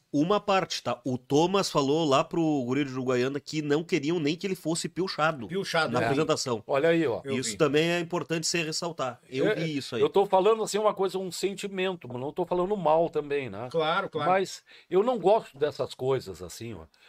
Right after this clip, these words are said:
Speaker 3: É, por, é, de, de, de impedir. Por que que tem que impedir?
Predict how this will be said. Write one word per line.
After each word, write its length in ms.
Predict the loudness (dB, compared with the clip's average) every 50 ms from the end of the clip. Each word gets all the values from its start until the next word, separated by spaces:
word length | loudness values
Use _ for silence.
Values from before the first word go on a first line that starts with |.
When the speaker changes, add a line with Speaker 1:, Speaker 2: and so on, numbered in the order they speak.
| _ _ _
Speaker 3:
É, 280 | 0 0 0 0 0
por, 260 | -4 -2 -2 -2 -2 -4 -12 -20 -20 _ _
é, 460 | 0 2 2 2 2 0 -2 -2 -4 -8 -12 -14
de, 220 | -10 -8 -8 -8
de, 200 | -8 -10 -12 -12
de 200 | -12 -12 -10 -10
impedir. 520 | -10 -6 -4 -4 -4 -4 -4 -8 -8 -8 -8
Por 200 | -6 -8 -8 -8
que 160 | -6 -8 -8
que 140 | -8 -8 -2
tem 180 | 0 0 0 0
que 100 | 0 -10
impedir? 600 | -12 -12 -12 -14 -12 -12 -12 -10 -10 -12 -14